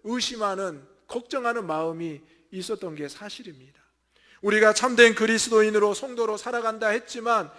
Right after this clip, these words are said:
어느 순간에 예수님의 능력과 이름을 의심하고 또 의심하고 믿지 못했던 것이 우리의 모습이었습니다. 그런데 오늘 예수님께서는 답답했던 내 마음,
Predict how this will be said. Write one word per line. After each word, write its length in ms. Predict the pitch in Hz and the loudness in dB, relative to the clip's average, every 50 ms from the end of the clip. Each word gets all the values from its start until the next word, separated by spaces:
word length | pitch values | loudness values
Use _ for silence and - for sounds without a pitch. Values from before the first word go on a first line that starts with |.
| - - - - _ | -20 -20 -20 -4 _
어느 260 | 214 240 277 311 311 | 6 6 6 6 4
순간에 540 | - - 277 262 254 254 240 240 240 220 208 | 2 -2 0 4 4 6 6 6 4 4 2
예수님의 540 | 220 240 233 - 254 233 233 220 220 220 | 0 -2 -2 -4 -6 -6 -2 2 2 2
능력과 520 | 208 208 233 240 233 240 240 240 247 240 220 | 2 2 -2 0 0 0 0 2 0 0 0
이름을 600 | 220 247 277 294 277 269 277 240 170 135 - - - - - _ | 0 0 0 0 2 4 2 2 2 -2 -8 -16 -20 -20 -20 _
의심하고 800 | - 226 277 302 294 294 - 269 247 233 226 220 208 214 208 208 | -2 4 6 6 6 6 2 0 4 4 4 6 6 2 0 0
또 260 | - 339 311 285 277 | 0 0 2 4 4
의심하고 500 | 285 285 - - 262 233 226 214 202 202 | 2 2 0 -2 0 4 4 4 4 2
믿지 280 | 196 190 233 - - 247 | -2 -2 -6 -6 -6 -8
못했던 560 | 202 185 190 196 196 214 208 208 233 202 190 | -4 -4 -4 -4 -4 -6 -8 -6 -8 -10 -6
것이 500 | 180 175 170 165 - 220 196 170 139 - - - _ _ _ _ _ | -6 -6 -6 -6 -4 -4 -4 -6 -6 -8 -18 -20 _ _ _ _ _
우리의 380 | 160 160 151 156 147 143 139 | -12 -8 -6 -6 -6 -6 -6
모습이었습니다. 1000 | 135 135 143 147 143 - 180 160 156 143 139 - - 156 131 120 123 127 _ _ _ _ _ _ _ _ _ _ _ _ _ | -8 -12 -14 -14 -12 -14 -12 -12 -12 -12 -12 -14 -16 -16 -18 -20 -20 -20 _ _ _ _ _ _ _ _ _ _ _ _ _
그런데 260 | - 202 214 214 208 | -2 0 2 6 6
오늘 260 | 208 202 196 196 185 | 6 6 6 6 6
예수님께서는 960 | 185 185 185 - 202 185 185 180 185 175 165 180 170 165 170 165 151 147 156 _ _ _ _ _ _ _ _ _ _ _ _ _ | 4 4 2 0 -2 -4 -2 -2 -2 -4 -2 -4 -4 -4 -4 -6 -8 -10 -18 _ _ _ _ _ _ _ _ _ _ _ _ _
답답했던 720 | _ - - - - 196 185 185 - 175 170 - 180 165 160 | _ -10 -10 -6 -4 -4 -4 -4 -6 -12 -10 -8 -10 -10 -6
내 160 | 156 160 160 | -6 -6 -4
마음, 440 | 151 147 143 147 147 151 147 143 | -4 -4 -4 -4 -6 -8 -10 -14